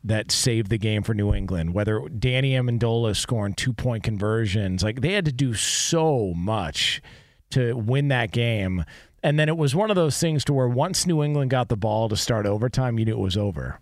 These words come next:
Like, Atlanta was never gonna get the ball back. The, the defense was spent,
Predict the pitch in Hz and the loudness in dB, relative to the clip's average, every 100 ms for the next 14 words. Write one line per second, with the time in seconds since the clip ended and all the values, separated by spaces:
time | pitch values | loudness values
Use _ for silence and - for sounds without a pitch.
0 | - 117 131 135 143 139 120 123 117 117 | -4 -2 2 2 2 2 2 0 0 0
1 | 113 104 104 104 110 82 65 - - 123 | 0 0 0 0 0 0 -4 -6 -2 0
2 | 120 120 131 107 131 127 147 - 151 - | -2 0 0 2 0 2 0 0 -2 0
3 | - 101 101 | 0 0 -2